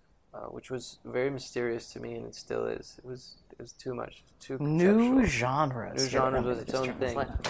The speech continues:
Speaker 1: Oh, sorry, yeah,
Speaker 2: Oh, no
Speaker 1: yeah.
Speaker 2: worries.
Speaker 1: That
Speaker 2: We lost the un-,
Speaker 1: we
Speaker 2: unshade-,
Speaker 1: lost
Speaker 2: the un-, unshadable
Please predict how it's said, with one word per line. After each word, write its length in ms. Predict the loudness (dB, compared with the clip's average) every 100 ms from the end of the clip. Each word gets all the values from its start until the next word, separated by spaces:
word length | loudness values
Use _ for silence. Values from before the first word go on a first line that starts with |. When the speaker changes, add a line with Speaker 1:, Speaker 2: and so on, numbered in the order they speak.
| -6 -12 -20 -20 -4
Speaker 1:
Oh, 160 | 2 2
sorry, 380 | 2 0 0 0
yeah, 120 | -2
Speaker 2:
Oh, 40 | 0
no 60 |
Speaker 1:
yeah. 60 | 2 4
Speaker 2:
worries. 80 | 2 0 -14 -20 -20 _ _ _ -2
Speaker 1:
That 280 | 2 4
Speaker 2:
We 60 | 4
lost 240 | 2 0
the 120 | -4 -4
un-, 160 | -4
Speaker 1:
we 60 | -6 -4 -2 4 4
Speaker 2:
unshade-, 40 |
Speaker 1:
lost 480 | 8 10 10 6 -4 -16 -20 _
Speaker 2:
the 80 | -6 -4
un-, 220 | -2 -4 -6
unshadable 920 | -2 -2 0 0 0 -6 -4 -2 -4